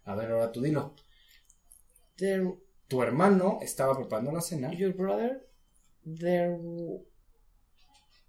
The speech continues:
Speaker 2: él estaba pre-, your brother was preparing, pre-, pre-, preparing
Speaker 1: Ujú.
Speaker 2: the dinner.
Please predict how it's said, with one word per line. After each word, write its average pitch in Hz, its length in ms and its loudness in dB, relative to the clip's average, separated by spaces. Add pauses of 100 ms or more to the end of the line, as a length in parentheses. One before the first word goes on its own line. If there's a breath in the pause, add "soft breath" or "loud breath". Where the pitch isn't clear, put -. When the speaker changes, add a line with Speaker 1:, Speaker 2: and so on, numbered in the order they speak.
(240)
Speaker 2:
él 180 140 -8
estaba 196 280 -8
pre-, 190 220 -8 (920 soft breath)
your 190 260 0
brother 208 460 0 (480)
was 190 720 -2 (1000)
preparing, 175 520 -8 (240)
pre-, 160 320 -10 (1120)
pre-, 165 220 -12 (1080)
preparing 196 540 -8 (220)
Speaker 1:
Ujú. 135 400 -8 (720)
Speaker 2:
the 170 180 -4
dinner. 208 420 -2